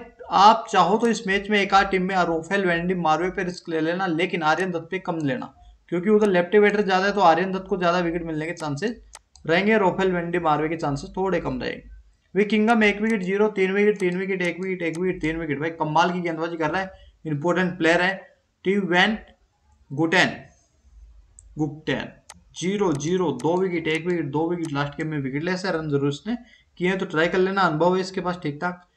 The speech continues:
Kelvin नया player है, इतने ज्यादा wicket मिलते नहीं है, तीन, ज़ीरो, एक, एक, ज़ीरो, दो wicket और ज़ीरो विकेट। यहाँ से कोई खेलेगा नहीं, बात करते हैं नामीबिया की जो possible playing इलेवन रहने वाली।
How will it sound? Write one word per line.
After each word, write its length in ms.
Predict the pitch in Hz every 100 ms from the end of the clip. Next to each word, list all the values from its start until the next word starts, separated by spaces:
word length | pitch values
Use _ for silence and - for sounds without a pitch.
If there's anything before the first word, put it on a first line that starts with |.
| _ _ -
Kelvin 340 | 185 208 214
नया 160 | 190 196
player 260 | 202 202
है, 60 | 208
इतने 240 | 196 190
ज्यादा 200 | 185 180 180
wicket 240 | 175 175
मिलते 240 | 165 151
नहीं 120 | 175 180
है, 60 |
तीन, 280 | 175 165 165
ज़ीरो, 260 | 151 160 165
एक, 300 | 151 156 151
एक, 260 | 147 147 147
ज़ीरो, 280 | 139 143 151
दो 200 | 139 139
wicket 220 | 135 139 196
और 180 | 226 - _
ज़ीरो 220 | 139 143 104
विकेट। 280 | 82 - _ _ _ _ _ _ _ _ _ _ _ _ _ _ _ _
यहाँ 140 | 151 170
से 100 | 208
कोई 120 | 214
खेलेगा 280 | 202 190 202
नहीं, 140 | 208 208 - _ _ - - _ -
बात 280 | 131 202
करते 200 | - 220
हैं 60 | 269
नामीबिया 520 | 214 190 170 214 247
की 80 | 240
जो 120 | 220 233
possible 380 | 185 151 190 185
playing 260 | 180 147
इलेवन 180 | 151 214
रहने 240 | 175 123 113
वाली। 220 | - -